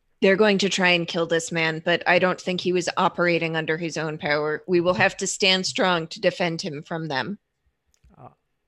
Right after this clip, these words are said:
Speaker 2: I am prepared to make sure that justice is served correctly, not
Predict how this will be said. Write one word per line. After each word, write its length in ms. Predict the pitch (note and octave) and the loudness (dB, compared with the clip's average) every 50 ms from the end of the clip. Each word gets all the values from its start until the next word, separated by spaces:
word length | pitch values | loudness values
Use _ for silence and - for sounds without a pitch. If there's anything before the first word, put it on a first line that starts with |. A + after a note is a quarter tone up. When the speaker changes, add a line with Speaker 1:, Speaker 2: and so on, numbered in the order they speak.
| _ A#2 | _ -6
Speaker 2:
I 220 | G#2+ G#2 B2+ D#3 | -2 0 0 0
am 200 | E3 D3+ C#3+ C3+ | 0 -2 -4 -6
prepared 560 | - C#3 - - F3 E3+ C#3 G2+ F#2 F2 - | -8 -12 -10 -6 -4 -2 -2 -2 -4 -4 -8
to 100 | - G#2 | -8 -6
make 200 | F#2+ F#2+ G2 - | -6 -6 -6 -6
sure 240 | - - B2+ G#2 F#2 | -8 -6 -6 -6 -6
that 160 | F2 F2+ - | -6 -8 -10
justice 420 | - A2+ G2+ - - F2 - - - | -8 -10 -10 -10 -12 -20 -20 -18 -18
is 100 | F#2+ - | -20 -16
served 420 | - - F2 E2+ E2 - - - | -14 -12 -12 -12 -14 -16 -20 -18
correctly, 600 | - - G2 G2+ G#2 F#2+ - - E2+ E2 E2 _ _ _ _ _ _ _ _ _ _ _ _ _ _ _ _ _ _ _ - G#3 F#3+ - _ | -16 -12 -8 -8 -8 -8 -10 -14 -20 -20 -20 _ _ _ _ _ _ _ _ _ _ _ _ _ _ _ _ _ _ _ -20 -20 -20 -20 _
not 420 | G#2 G2+ G#2+ A2 A#2 - - - | -10 -6 -4 -4 -4 -6 -10 -18